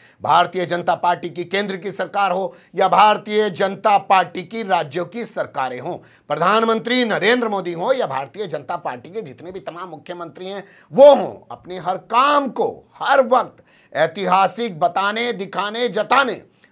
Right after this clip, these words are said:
और साबित करने में कभी भी कोई कोर कसर बाकी नहीं छोड़ते हैं। और बाकी काम भोपू मीडिया और उसके दलाल चाटुकार दंगाई पत्रकार हैं ही पूरा करने के लिए। लेकिन लगता है कि अब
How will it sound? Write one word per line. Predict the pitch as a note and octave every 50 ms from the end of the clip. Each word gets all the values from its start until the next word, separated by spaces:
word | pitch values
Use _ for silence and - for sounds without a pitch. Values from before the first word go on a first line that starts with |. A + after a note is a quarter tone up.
| _
और | - C#3 C3+
साबित | - F#3 F3 F3 F3+ F3 -
करने | - F3 D#3+ D#3 E3 E3+
में | G3+ A#3 A3+
कभी | - F3 D3+ D3 D3+
भी | D3+ F3+ G#3+
कोई | G3+ - F#3+ E3
कोर | - - G#3+ A3+ A3 G#3+
कसर | - C3+ - - - G#3 G3+ - - _ _ _ -
बाकी | D3 D3 F#3+ F#3+ F#3+ E3+ - G#3+ A#3 A#3+ A#3+
नहीं | A3+ A3 G#3+ G3 F#3+ G3 G#3+ A#3 A#3 A#3+ F3+
छोड़ते | - - - F3+ F#3 F#3 - - - G3 F#3+
हैं। | F3 G3 E3+ A#2+ F2+ - _ _ _ _
और | _ - D3+
बाकी | D#3 D3+ C#3 - E3
काम | E3 E3 E3+ F3 E3
भोपू | B2+ B2 - D#3
मीडिया | D#3 D3+ D#3 E3 D#3
और |
उसके | D#3 D#3 - D3
दलाल | C#3 D3 D3+ D3
चाटुकार | D3 C#3 C3 B2 C#3 D#3 C#3+
दंगाई | B2+ C#3 C#3 D3 D#3
पत्रकार | - C#3 C#3+ D3 C3+ C#3 D3+ D3+ C#3+ - _ _ _ _ -
हैं | C#3 D3 D#3
ही | D#3 F3 F3+
पूरा | F3 - C#3 C#3 D#3 E3 E3+
करने | - - D#3 D#3 D#3 D3+ D3 A2
के | - G2
लिए। | F#2 F2+ F2 E2 E2 E2 E2 F#2
लेकिन | A2 C3+ E3 D#3+ - D#3+
लगता | C#3+ D3+ D3+ - - G#3 F#3 E3+
है | F3 F#3+ F#3 F3+ - - - _ _ -
कि | G3+
अब | G#3+ G#3+ G3 C#3+ G#2+